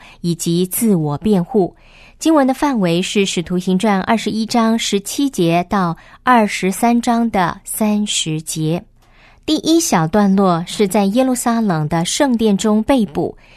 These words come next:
经文范围是《使徒行传》二十一章十七到三十六节。保罗到达耶路撒冷大约是主后五十七年。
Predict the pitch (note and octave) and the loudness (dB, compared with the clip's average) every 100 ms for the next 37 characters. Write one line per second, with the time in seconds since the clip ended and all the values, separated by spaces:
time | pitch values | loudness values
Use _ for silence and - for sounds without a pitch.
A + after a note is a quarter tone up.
0 | - - - A3+ F#3+ F#3 A3 F#3+ D#3+ D#3 | -20 -6 2 4 4 2 2 0 0 -2
1 | E3 - F#3 E3+ F3 E3+ F3+ F3+ G#3+ F#3+ | -2 -4 -2 -2 -2 -2 0 2 2 2
2 | B3 A3+ G#3+ G#3+ A#3 A#3 A#3 - F#3+ - | 2 0 0 -2 0 0 0 -2 -6 -4
3 | - C4+ C4 G#3+ E3 F3 - G3 F#3+ F#3+ | -2 -2 2 0 0 -4 -2 0 0 0
4 | - D#3+ D#3+ F#3+ E3 - D3+ D3+ F3 - | -2 -2 0 0 -2 -4 -4 -2 -4 -6
5 | _ _ _ _ _ _ _ _ - A#3+ | _ _ _ _ _ _ _ _ 2 4
6 | A#3+ C4+ D#4+ E4 C4+ G#3+ G#3 G#3+ A3+ A3 | 6 4 4 2 2 2 2 2 2 2
7 | A3 G#3 E3 D3 E3 G#3 F#3+ G3 F#3+ G3 | 0 2 0 -2 -2 -2 0 0 0 -2
8 | E3+ D#3 D#3 - F#3 - D#3+ - F#3+ - | -2 -4 -4 -4 -4 -4 -6 -4 -6 -6
9 | - C4+ B3 D#3+ D3+ | -4 0 0 2 0